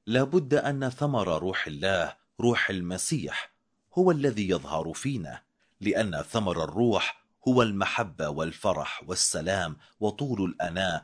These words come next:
واللطف والصلاح والأمانة والوداعة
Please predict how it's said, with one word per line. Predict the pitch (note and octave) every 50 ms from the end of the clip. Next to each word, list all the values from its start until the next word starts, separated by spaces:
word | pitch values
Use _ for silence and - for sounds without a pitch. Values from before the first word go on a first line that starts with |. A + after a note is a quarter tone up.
| - _ _ _
واللطف | F2+ A2 A#2 A2 G2+ G2+ B2 D3+ D3+ D3+ - - -
والصلاح | E2 F2+ F#2 - - - G#2+ G2+ A2+ C3+ B2+ G#2 F2 E2 - - _ _
والأمانة | - D3 F3 F3+ - - C#3 C3 C3 D3+ E3 D#3 C3+ A2 F#2+ F2
والوداعة | E2 F2 F#2 F#2 F2 E2 F2+ F2+ E2 A2 A2 G2 E2+ D2 E2 F2+ E2+